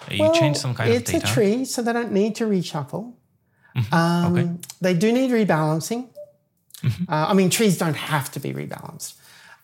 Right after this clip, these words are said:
Speaker 2: Um, but they, let's see, um, if trees don't get rebalanced, then they, um,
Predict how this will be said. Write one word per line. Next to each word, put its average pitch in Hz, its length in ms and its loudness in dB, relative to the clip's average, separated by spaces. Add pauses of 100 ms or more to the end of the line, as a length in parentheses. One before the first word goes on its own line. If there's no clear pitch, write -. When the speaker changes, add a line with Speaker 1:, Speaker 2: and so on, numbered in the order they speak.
(100)
Speaker 2:
Um, 147 560 -2 (460)
but 143 600 -4 (840)
they, 156 680 0 (2000)
let's 185 160 0
see, 139 200 -2 (500)
um, 165 760 2 (240)
if 190 200 2
trees 233 360 0
don't 196 320 0
get 175 200 0
rebalanced, 156 840 -2 (280)
then 147 440 0
they, 143 580 0 (240)
um, 139 600 -4